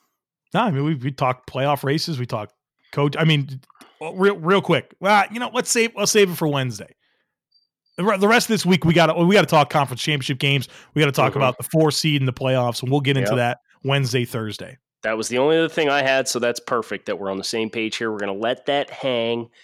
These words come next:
Speaker 2: come back later this week. Tomorrow's Takes on Takes. So if you have hot takes, send it to at the Joe Marino or at Grinding the Tape. We are recording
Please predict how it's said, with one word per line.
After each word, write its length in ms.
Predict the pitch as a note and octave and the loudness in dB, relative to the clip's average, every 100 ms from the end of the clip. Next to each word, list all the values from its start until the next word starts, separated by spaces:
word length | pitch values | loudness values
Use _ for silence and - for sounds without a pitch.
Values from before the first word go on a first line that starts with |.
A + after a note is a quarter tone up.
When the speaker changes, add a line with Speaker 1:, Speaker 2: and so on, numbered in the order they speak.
| _ _ _ _ _ - | _ _ _ _ _ -10
Speaker 2:
come 160 | A2 | -6
back 240 | G#2+ G#2+ - | -4 -4 -4
later 200 | G#2 G2 | -6 -6
this 220 | G2+ - | -6 -8
week. 140 | G#2+ | -8
Tomorrow's 380 | - C3 A#3 B3 | -2 2 2 2
Takes 260 | - G3+ F3+ | 0 -2 0
on 120 | E3 | -4
Takes. 360 | - D#2+ - | -6 -12 -10
So 60 | - | -12
if 120 | F2+ | -8
you 100 | A#2 | -8
have 120 | C3+ | -8
hot 280 | - C3+ B2+ | -6 -4 -4
takes, 260 | - B2+ - | -4 -4 -4
send 160 | A#2 | -4
it 80 | G#2+ | -4
to 120 | - G2 | -8 -10
at 240 | A#2 C3 B2+ | -6 -6 -6
the 120 | B2 | -8
Joe 200 | A2+ A2 | -4 -4
Marino 280 | G#2+ G#2 G#2 | -2 -4 -4
or 240 | - F#2+ - | -6 -10 -6
at 220 | A2+ - | -6 -4
Grinding 340 | A2+ A#2 A2 | -4 -2 -2
the 60 | G2 | -6
Tape. 340 | - D3 D3+ - - - - | -6 -4 -4 -10 -20 -16 -4
We 80 | B2 | -2
are 60 | |
recording 640 | A#2 - - C#3+ D3+ C#3 | -2 -8 -4 0 0 -2